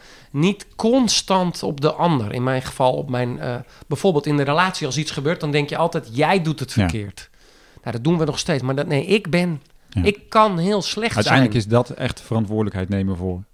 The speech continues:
Speaker 2: mijn
Speaker 1: Ja.
Speaker 2: deel.
Speaker 1: En ik kan ook kiezen voor mijn eigen gezin en familie en vechten tot op de dood om dat te beschermen tegen anderen.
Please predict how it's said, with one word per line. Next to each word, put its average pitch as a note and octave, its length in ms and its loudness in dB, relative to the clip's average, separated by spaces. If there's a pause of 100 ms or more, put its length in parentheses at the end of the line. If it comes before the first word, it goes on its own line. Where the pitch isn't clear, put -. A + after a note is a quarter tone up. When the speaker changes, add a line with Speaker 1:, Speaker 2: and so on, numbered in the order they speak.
Speaker 2:
mijn F#2 340 4
Speaker 1:
Ja. F2+ 60 0
Speaker 2:
deel. F2 420 4
Speaker 1:
En D3 200 2
ik - 260 -2
kan F#3+ 320 2
ook G#3+ 320 4
kiezen D3+ 420 0
voor B2+ 300 2
mijn C3 160 2
eigen B2+ 320 -2
gezin B2+ 420 0
en C3 120 -4
familie B2+ 460 0
en B2 100 0
vechten - 480 -2
tot B2+ 220 -6
op B2+ 160 -6
de A#2+ 120 -2
dood A#2+ 380 2
om C#3+ 140 -6
dat A2+ 160 -2
te B2 100 -4
beschermen A2 640 -2
tegen B2+ 320 2
anderen. A2 500 -2